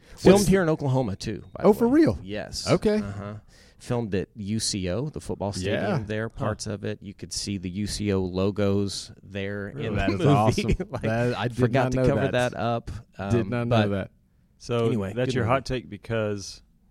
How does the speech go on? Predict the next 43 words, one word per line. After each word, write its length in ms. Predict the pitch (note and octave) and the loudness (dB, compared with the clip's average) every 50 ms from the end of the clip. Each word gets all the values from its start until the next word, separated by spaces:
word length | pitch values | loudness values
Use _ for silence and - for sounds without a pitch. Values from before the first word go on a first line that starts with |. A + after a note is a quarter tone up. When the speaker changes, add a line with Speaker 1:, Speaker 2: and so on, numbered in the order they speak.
| _ _ _ - - | _ _ _ -12 -8
Speaker 3:
most 280 | G#2+ A2+ A#2 - - | -6 -6 -6 -6 -4
people, 180 | - C3 A#2 - | -6 -6 -6 -6
because 320 | - A2+ - A#2+ A2 G2 | -6 -6 -4 -4 -4 -6
when 180 | G#2+ - - C4+ | -4 -2 0 2
Speaker 1:
Yeah. 140 | C4 A#3+ A#3+ | 4 4 6
Speaker 3:
people 180 | A#3+ A#3 A3 - | 6 4 4 4
find 180 | - C#3+ C3+ | 4 4 4
out 120 | C3 B2+ B2 | 4 2 0
it's 140 | A#2 - | -2 -6
Christian, 400 | - - - C3 - - - C3 | -8 -4 -4 -4 -4 -4 -6 -6
they 100 | A#2+ A#2 | -4 -2
won't 100 | A#2 A#2+ | -2 0
Speaker 1:
It's 80 | B2 B2 | 0 2
Speaker 3:
go 60 | A#2+ A2+ | 2 2
Speaker 1:
like, 80 | G#2+ G#2+ | 2 2
Speaker 3:
see 100 | G#2+ G#2 | 0 -2
it. 60 | G#2 | -2
Speaker 1:
yeah, 280 | G#2 G2+ F#2 F2+ F2 | -2 -2 -2 -2 -4
it's 160 | F2+ F#2+ G2+ G2 | -4 -6 -6 -6
not 220 | G#2+ G2 F#2 F#2+ | -6 -6 -6 -6
a 60 | G2+ | -6
good 100 | G2 G2+ | -6 -4
Speaker 3:
When 120 | F#2+ G2+ G2 | -4 -4 -2
Speaker 1:
movie. 60 | F#2 | 0
Speaker 3:
Christians 200 | G#2+ E3 - - | 0 0 2 4
Speaker 1:
Now, 160 | A#3 G3 A#2 A2+ | 4 4 4 4
Speaker 3:
find 140 | B2 B2 - | 2 4 4
Speaker 1:
I'm 60 | - | 4
Speaker 3:
out 40 | - | 4
Speaker 1:
not 100 | G#3 G#3 | 4 4
Speaker 3:
it's 100 | G3+ F#3 | 4 4
Speaker 1:
gonna 140 | F3+ F3 D#3+ | 4 6 6
Speaker 3:
Christian, 0 | |
they 60 | D#3+ | 6
won't 100 | E3 E3+ | 4 4
go 300 | D3+ E3+ D3 - - D#3+ | 4 2 2 2 2 2
Speaker 1:
oversell 120 | D#3 D3 C#3+ | 4 4 2
Speaker 3:
see 40 | C3+ | 2
it. 20 | |
Speaker 1:
this, 340 | C3+ C#3 C3 C3 B2+ - - | 2 0 0 0 0 -2 -2
right? 300 | C3 A#2+ A2+ A2+ A2+ - | -2 -2 -2 -2 -2 -2
Speaker 3:
<laughs> 0 | |
Speaker 1:
It's, 260 | G#2 G#2+ G2+ - - | -4 -4 -4 -4 -6